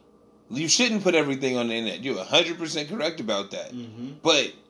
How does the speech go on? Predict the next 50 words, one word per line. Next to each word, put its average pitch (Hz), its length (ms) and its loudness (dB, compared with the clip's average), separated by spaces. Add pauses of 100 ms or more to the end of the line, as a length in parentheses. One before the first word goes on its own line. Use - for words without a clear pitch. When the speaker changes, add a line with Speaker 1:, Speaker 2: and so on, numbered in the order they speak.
(340)
Speaker 1:
I'm 143 220 0
sure - 340 2
Speaker 2:
We 247 120 4
know 254 220 4
that. 226 140 2
Speaker 1:
No, 247 140 10
Speaker 2:
Yeah, 214 180 4
Speaker 1:
no, 254 180 12
Speaker 2:
but - 20 8
look, 254 120 12
Speaker 1:
okay, 254 180 8
Speaker 2:
look, 269 180 -2
Speaker 1:
but 190 60 -8 (140)
Speaker 2:
look, 285 80 -8
look. 175 200 -8
We 247 160 -6
know 247 180 -8
that 233 120 -6
that 202 200 -6
conversation's 190 640 -6 (320)
because 208 320 -4
if 208 120 -4
you 202 120 -4
look 196 240 0
at 190 80 -2
her, 185 160 -2
we 180 160 -2
all 156 180 0
know 135 140 -4
who 117 180 -8
she 117 220 -8
is. 190 200 -2
Speaker 1:
No, 247 180 6
but 202 160 4
see, 254 120 6
but 226 80 4
Speaker 2:
But 208 60 2
we're 247 120 6
Speaker 1:
that's - 20 2
Speaker 2:
not 247 140 4
gonna 233 140 0
sit 240 180 -6
here 226 140 0
and 185 80 -6
say 220 220 -6
that 202 200 -4
shit. 240 360 -8 (440)
Speaker 1:
But 170 140 -2
that's 180 200 0
the, 151 140 -8